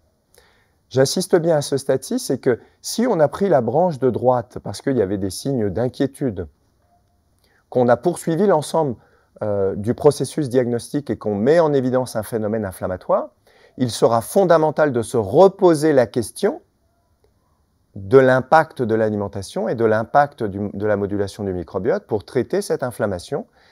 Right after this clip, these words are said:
Il ne faut pas sortir l'arme corticoïde dès lors que l'on identifie une inflammation, si les étapes alimentaires ou, euh,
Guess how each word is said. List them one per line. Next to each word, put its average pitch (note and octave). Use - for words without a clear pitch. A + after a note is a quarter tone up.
Il A#2+
ne A#2+
faut C3+
pas C3
sortir D3+
l'arme A#2
corticoïde A2+
dès C#3
lors D3
que -
l'on G#2+
identifie G#2+
une G#2+
inflammation, F#2
si D#3
les B2
étapes A#2+
alimentaires A2
ou, D3+
euh, F2+